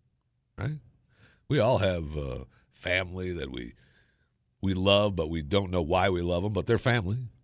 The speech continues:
We all have people that we love unconditionally.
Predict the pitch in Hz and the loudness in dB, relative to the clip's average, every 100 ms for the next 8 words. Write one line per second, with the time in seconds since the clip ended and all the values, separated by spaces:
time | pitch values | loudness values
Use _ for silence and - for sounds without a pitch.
0 | _ _ _ _ - 104 117 131 117 92 | _ _ _ _ -2 2 4 4 0 0
1 | 101 90 87 85 90 98 92 85 85 78 | -2 -2 -2 -2 -2 -2 0 0 -2 -4
2 | 78 98 - 78 80 98 | -2 0 -2 -4 -4 -6